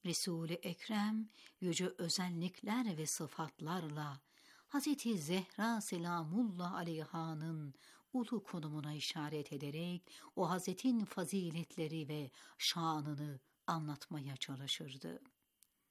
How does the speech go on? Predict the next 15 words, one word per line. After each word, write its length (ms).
Resulullah'ın 1300
eşi 480
Ayşe 460
Hanım 540
Hazreti 640
Fatıma 840
An 180
hakkında 720
şöyle 480
diyor: 520
"İnsanlar 760
arasında 640
konuşmada 840
kimsenin 920
Fatıma'dan 1160